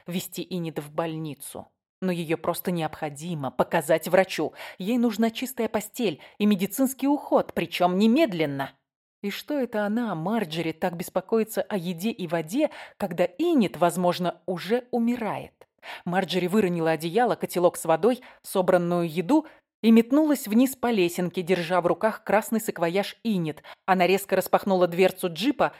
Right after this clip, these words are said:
и плюхнулась на пассажирское сиденье, готовая ехать.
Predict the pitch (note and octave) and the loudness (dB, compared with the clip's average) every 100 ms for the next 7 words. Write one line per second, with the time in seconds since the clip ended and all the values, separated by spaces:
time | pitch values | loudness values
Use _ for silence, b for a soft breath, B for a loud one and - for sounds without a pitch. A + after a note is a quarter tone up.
0 | B G#3+ G#3+ C4+ D#4+ - B3+ A#3+ G#3+ G3+ | B -6 0 2 4 4 2 4 2 0
1 | G3+ G3+ G#3+ F3+ - D#3+ - D#3+ A3+ C4 | 2 2 2 0 -4 -4 -6 -2 2 2
2 | A#3 F#3 D#3+ E3 D#3 E3 D#3+ C3 C3+ - | 2 2 2 2 4 2 2 -4 -10 -10
3 | - - | -16 -20